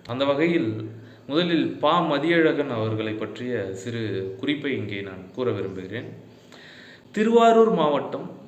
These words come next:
மன்னார்குடி எனும் நகரத்தைச் சேர்ந்தவர். அஹ், நாகை வலிவலம் தேசிகர் பாலிடெக்னிக்கில் மெக்கானிக்கல் பிரிவில்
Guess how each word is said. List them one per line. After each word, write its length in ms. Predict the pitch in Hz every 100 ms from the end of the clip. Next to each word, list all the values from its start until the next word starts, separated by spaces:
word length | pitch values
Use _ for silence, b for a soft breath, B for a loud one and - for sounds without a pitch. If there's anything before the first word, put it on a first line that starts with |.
| 123 123
மன்னார்குடி 680 | 143 185 214 208 202 190
எனும் 300 | 180 147 135
நகரத்தைச் 460 | 117 135 131 135 123
சேர்ந்தவர். 520 | 123 110 104 104 139 - - B B B B B B B B
அஹ், 300 | 147 160 160
நாகை 460 | 156 151 214 214 233 233 - - 139
வலிவலம் 580 | 160 220 220 208 196 - - -
தேசிகர் 500 | 151 160 160 147 139
பாலிடெக்னிக்கில் 840 | 143 160 180 185 143 139 131 156 147 110 110 107
மெக்கானிக்கல் 640 | 120 175 190 185 190 160
பிரிவில் 360 | 147 135 143